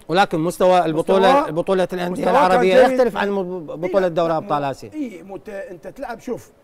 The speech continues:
Speaker 2: احنا صار كلام كثير على خسارة الشرطة مع الهلال.
Speaker 1: نعم.
Speaker 2: الهلال الآن في الدوري السعودي الفرق كلها تعاني من عنده. على مستوى آسيا كلها تعاني من عنده.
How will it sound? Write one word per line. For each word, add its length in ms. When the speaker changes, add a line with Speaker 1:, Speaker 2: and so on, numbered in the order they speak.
Speaker 2:
احنا 220
صار 280
كلام 320
كثير 320
على 260
خسارة 480
الشرطة 600
مع 180
الهلال. 480
Speaker 1:
نعم. 220
Speaker 2:
الهلال 520
الآن 360
في 60
الدوري 240
السعودي 680
الفرق 240
كلها 180
تعاني 240
من 60
عنده. 280
على 180
مستوى 420
آسيا 280
كلها 200
تعاني 240
من 80
عنده. 280